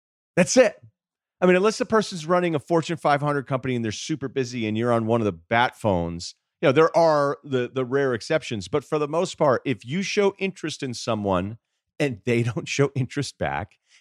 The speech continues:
it means they're not interested. I know that sounds insane that I have to keep saying it slowly, but I'm not bi-, and look, I'm not big on, you know, six-month courtship. Uh, you know, efficiency here. I'm not gonna dribble out the clock.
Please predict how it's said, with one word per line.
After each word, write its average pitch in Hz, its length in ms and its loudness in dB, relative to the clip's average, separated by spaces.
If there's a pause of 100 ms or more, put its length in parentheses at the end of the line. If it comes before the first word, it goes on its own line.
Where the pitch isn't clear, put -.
(120)
it - 200 -2
means 107 360 -2
they're 104 120 -4
not 92 220 -2
interested. 85 480 -4
I 123 60 2
know 143 140 6
that 170 140 4
sounds 151 260 0
insane 123 360 -2
that 113 80 0
I 104 60 4
have 107 200 2
to 95 120 -12
keep - 200 -4
saying 107 340 -2
it - 80 -8
slowly, 107 560 0 (580)
but 135 320 4 (1400)
I'm 165 200 2
not 202 240 4
bi-, 170 80 2
and 165 180 0
look, 165 160 4
I'm 147 160 0
not 170 220 2
big 156 180 -2
on, 131 420 0
you 135 120 -6
know, 107 260 2
six-month - 580 -6
courtship. - 540 -4 (1300)
Uh, - 40 -10 (120)
you 120 80 -2
know, 95 220 0 (1300)
efficiency 127 640 0
here. 82 320 0 (120)
I'm 107 60 -6
not 107 140 2
gonna 117 100 0
dribble 113 260 2
out 110 140 4
the 104 60 -10
clock. 92 400 -4